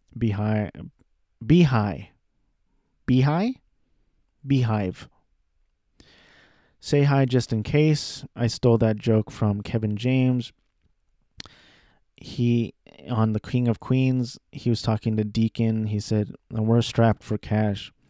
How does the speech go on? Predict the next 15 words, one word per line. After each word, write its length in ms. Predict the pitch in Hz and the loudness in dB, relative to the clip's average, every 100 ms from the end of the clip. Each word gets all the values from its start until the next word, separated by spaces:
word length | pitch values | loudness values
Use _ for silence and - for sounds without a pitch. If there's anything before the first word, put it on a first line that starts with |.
| _ - - _ _ _ | _ -20 -20 _ _ _
Next 260 | 117 120 - | -2 0 0
time 260 | 120 117 | 2 2
you 420 | 113 110 110 107 - - _ _ _ _ _ _ - | 4 4 4 0 -4 -16 _ _ _ _ _ _ -10
call 300 | - 117 107 | 0 2 2
a 80 | |
phone 320 | 98 - 123 123 | 0 4 4 4
sex 380 | - 110 - | 0 -4 -4
line, 480 | 110 104 101 104 - _ - _ _ _ _ _ _ _ _ _ _ _ 117 | -2 0 0 -4 -8 _ -20 _ _ _ _ _ _ _ _ _ _ _ 2
be 160 | 123 | 4
nice 360 | 127 113 110 98 | 6 4 2 0
just 300 | - 113 - | 0 0 0
in 80 | 104 | -4
case," 580 | - 113 107 101 - - _ _ - | -2 -2 -2 -4 -12 -20 _ _ -18
<laughs> 880 | - - _ _ - - _ _ - | -18 -18 _ _ -20 -20 _ _ -2
implica-, 600 | 147 - 123 - - | 0 2 0 0 -8